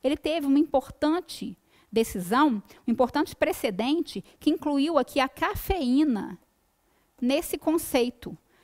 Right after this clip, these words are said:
né, nesse conceito aqui de matéria-prima, de insumo,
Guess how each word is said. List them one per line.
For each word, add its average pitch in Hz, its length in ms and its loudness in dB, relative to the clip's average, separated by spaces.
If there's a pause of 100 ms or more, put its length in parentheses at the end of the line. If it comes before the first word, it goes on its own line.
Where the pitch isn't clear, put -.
(140)
né, 277 180 2
nesse 262 280 -2
conceito 302 680 2
aqui 240 140 0
de 254 140 -2
matéria-prima, 262 1200 2 (240)
de 277 280 0
insumo, 294 840 2